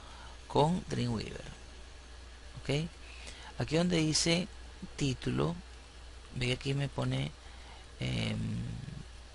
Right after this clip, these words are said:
en el meta, me pone aquí una advertencia. ¿Ok? Entonces,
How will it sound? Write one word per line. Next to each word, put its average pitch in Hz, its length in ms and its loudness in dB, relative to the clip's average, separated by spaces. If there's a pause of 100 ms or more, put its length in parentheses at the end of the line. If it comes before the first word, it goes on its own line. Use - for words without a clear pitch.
(1120)
en 123 160 4
el 110 160 6
meta, 117 520 4 (340)
me - 120 -2
pone 120 280 -2
aquí 127 480 -2
una 113 200 2
advertencia. 123 800 0 (1600)
¿Ok? 143 240 0 (4000)
Entonces, 120 680 0